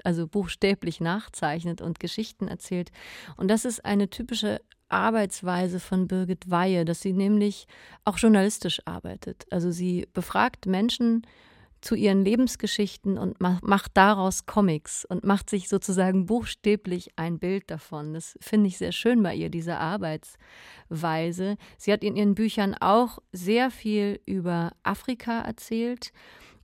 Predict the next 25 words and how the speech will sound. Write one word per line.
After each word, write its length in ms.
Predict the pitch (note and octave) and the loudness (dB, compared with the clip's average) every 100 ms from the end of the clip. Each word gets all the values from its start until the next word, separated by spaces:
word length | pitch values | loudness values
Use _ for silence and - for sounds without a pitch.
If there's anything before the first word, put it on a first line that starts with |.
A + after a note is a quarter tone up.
| _ | _
Ein 440 | - F3 F3+ F3 - | -4 0 0 -2 -6
tolles 340 | - G3 G#3+ - | -2 0 0 -2
Buch 180 | G3+ | -6
von 240 | - F#3 - | -4 -6 -2
ihr 200 | F#3 F3 | -2 0
heißt 300 | E3+ F3 - - | 0 -2 -6 -2
Ich 280 | G#3+ G#3 - | 0 0 -4
Weiß. 560 | D#3 D#3+ F3+ A#3+ - - | 0 2 2 0 -4 -6
Da 80 | F3 | -4
spielt 340 | - G#3+ A3 | -2 0 0
sie 160 | - - | -2 -6
auch 160 | E3+ | -4
mit 220 | F3+ F3 - - | -4 -4 -8 -14
Weiß, 440 | D#3+ E3 F3 G3 | -4 0 0 0
der 200 | - E3+ | -4 0
Hautfarbe. 760 | F#3 A3+ - G3 F3 F#3+ G#3+ A3+ - - - | 2 0 0 0 2 2 0 0 -4 -20 -8
Sie 160 | F#3+ | -4
selbst 420 | F3 F#3 G3+ - | 0 2 0 -4
als 260 | - E3 E3+ | -4 -4 0
Weiße 480 | E3 F3 G#3 - G#3 | 2 2 0 0 -2
damals 480 | F3+ F3 F#3 F3+ - | 0 0 0 -2 -4
in 140 | F3 | -4
Afrika 540 | F#3 - G3+ F#3 F#3+ | -4 -6 -8 -6 -8
unter 340 | - F#3 F#3 E3+ | -6 -4 -4 -6
Schwarzen. 640 | - E3+ F3 - - G3 | -6 -6 -6 -6 -6 -4